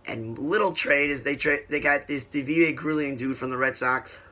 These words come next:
so they can have some catching depth. That's not a big deal. So the Sox get an A minus because I'm not sure about the Madrigal thing.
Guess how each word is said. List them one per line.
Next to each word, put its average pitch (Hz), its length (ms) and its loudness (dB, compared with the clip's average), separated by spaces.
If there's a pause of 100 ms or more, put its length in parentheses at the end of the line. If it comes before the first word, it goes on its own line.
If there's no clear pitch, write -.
so - 160 -10
they 139 160 0
can 139 80 -4
have 135 160 2
some 120 140 -8
catching 123 360 -6
depth. 95 320 -12
That's 110 160 -8
not 117 120 -6
a 110 40 -6
big 107 180 -10
deal. 104 200 -10
So - 100 -14
the 104 60 -8
Sox 165 220 4
get 151 100 -2
an 143 80 -4
A 139 100 0
minus 127 340 0
because - 280 -6
I'm 117 80 -4
not 127 140 0
sure 131 100 -4
about 113 160 -6
the 113 80 -6
Madrigal 110 440 -8
thing. 92 280 -14